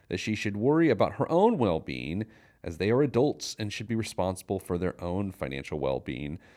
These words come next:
specifically not live beyond their means, and then go to her for financial assistance. At one point several years ago, I told her that I would call a family meeting with my adult brothers to discuss the situation, but my mom expressed I should not do that, uh, as I would cause problems.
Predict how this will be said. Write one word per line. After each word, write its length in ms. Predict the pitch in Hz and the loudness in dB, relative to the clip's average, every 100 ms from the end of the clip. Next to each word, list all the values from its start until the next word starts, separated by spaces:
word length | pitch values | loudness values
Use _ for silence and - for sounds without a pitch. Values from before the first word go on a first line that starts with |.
| _ | _
specifically 680 | - 107 - 110 92 98 110 _ _ _ | -12 -4 -2 0 0 0 -2 _ _ _
not 260 | - 92 85 | -2 0 2
live 160 | 98 85 | -2 0
beyond 240 | 87 82 | -2 -2
their 80 | 82 | -2
means, 320 | 87 95 131 | -2 -2 -4
and 160 | - 104 | -4 -2
then 120 | 107 | -2
go 300 | 101 107 113 | 2 4 2
to 260 | - 123 | 0 -2
her 260 | 120 160 156 | 0 0 0
for 120 | 156 | -2
financial 480 | 151 151 151 156 156 | -2 -2 -2 -2 -4
assistance. 680 | - - 202 - - - - - | -4 -8 -10 -8 -10 -12 -18 -10
At 140 | - | -8
one 240 | 98 101 104 | -2 -2 -2
point 300 | - 92 87 | -4 -6 -4
several 220 | - 92 | -4 -2
years 200 | 92 104 | 0 -2
ago, 220 | 107 113 | 2 4
I 60 | 123 | 4
told 180 | - 113 | 2 2
her 80 | 113 | 4
that 100 | 101 | 4
I 100 | 107 | 4
would 180 | 95 | 2
call 260 | - 165 202 | 0 4 4
a 60 | 214 | 4
family 320 | 196 202 202 | 0 0 0
meeting 340 | 196 190 - - _ _ _ _ - | 0 0 -2 -10 _ _ _ _ -12
with 140 | 95 | -4
my 100 | 92 | 0
adult 320 | 85 117 156 | 2 2 2
brothers 320 | 120 113 120 113 | 4 4 2 0
to 60 | |
discuss 420 | 85 82 - 151 | -8 -4 0 0
the 80 | - | -2
situation, 640 | - 113 107 104 101 101 98 - - _ _ | -6 -2 4 4 4 -2 -4 -10 -20 _ _
but 120 | - | -8
my 160 | 67 92 | -2 -2
mom 280 | 87 98 107 | 0 0 0
expressed 480 | 92 - - 92 - | -2 -2 0 0 0
I 60 | |
should 200 | 90 87 | -6 -4
not 240 | 80 76 - | -4 -6 -2
do 120 | 127 120 | 2 4
that, 340 | 95 92 - _ _ _ _ - | 4 2 -2 _ _ _ _ -6
uh, 240 | 82 82 | -2 -2
as 160 | - 85 | -2 0
I 80 | 85 | 0
would 220 | 85 80 | 0 -4
cause 400 | - 82 78 80 | -2 0 0 -4
problems. 800 | - - 107 95 65 62 - - | -10 -2 0 0 -4 -10 -14 -20